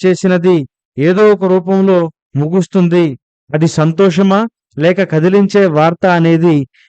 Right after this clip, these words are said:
మీ యొక్క మనసును బట్టి ఉంటుంది. అలాగే మీకు ఈరోజు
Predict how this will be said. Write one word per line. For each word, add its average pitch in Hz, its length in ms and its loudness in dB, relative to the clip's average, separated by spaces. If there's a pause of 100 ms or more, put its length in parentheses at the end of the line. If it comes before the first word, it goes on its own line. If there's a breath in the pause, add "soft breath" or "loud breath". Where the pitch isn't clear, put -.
(120)
మీ 147 180 2
యొక్క 165 160 -4 (220)
మనసును 175 420 -2
బట్టి 175 300 0 (440)
ఉంటుంది. 165 440 0 (420)
అలాగే 170 460 0 (440)
మీకు 156 300 -2
ఈరోజు 156 380 0